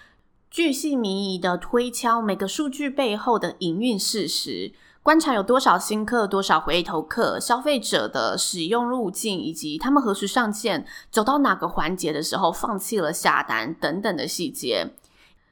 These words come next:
那在一个月后呢，监控报告上呢，也出现了各式各样的资讯跟消息，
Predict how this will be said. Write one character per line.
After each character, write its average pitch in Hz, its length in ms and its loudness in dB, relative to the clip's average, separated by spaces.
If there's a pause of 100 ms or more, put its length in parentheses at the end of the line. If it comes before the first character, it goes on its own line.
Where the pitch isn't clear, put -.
(220)
那 247 60 -2
在 277 140 0
一 269 80 -2
个 254 100 4
月 254 240 2
后 254 200 2
呢， 208 260 0
监 233 260 -2
控 226 260 -2
报 233 200 8
告 208 240 6
上 190 260 -2
呢， 160 100 -2
也 156 140 -2
出 208 220 -2
现 214 180 0
了 180 100 0
各 247 240 0
式 202 220 -2
各 202 200 0
样 165 220 2
的 156 220 0
资 214 260 -6
讯 180 380 -4
跟 175 180 0
消 214 240 2
息， 123 460 -6